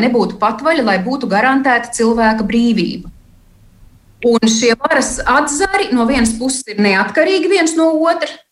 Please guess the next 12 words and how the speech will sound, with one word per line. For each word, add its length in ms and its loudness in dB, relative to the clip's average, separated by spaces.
no 140 2
otras 180 -4
puses 320 -4
viņi 220 2
ir 60 -4
saķildoti 720 0
savā 260 0
starpā, 480 0
lai 160 0
viens 240 0
otru 320 0
pieskatītu. 720 -4